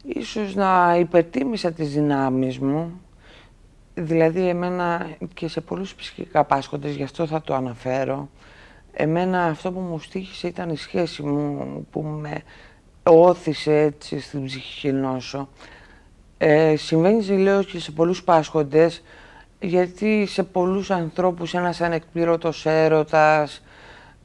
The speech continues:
ή ένας έρωτας γενικά τροφοδοτεί έτσι μια υπερδραστηριότητα, μια δραστηριότητα και μια φαντασίωση γύρω από όλο αυτό.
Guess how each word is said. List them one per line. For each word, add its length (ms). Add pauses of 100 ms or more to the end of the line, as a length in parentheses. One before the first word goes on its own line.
ή 220
ένας 320
έρωτας 360
γενικά 540
τροφοδοτεί 800
έτσι 280
μια 400
υπερδραστηριότητα, 1080
μια 220
δραστηριότητα 960 (600)
και 180
μια 240
φαντασίωση 720
γύρω 260
από 180
όλο 140
αυτό. 520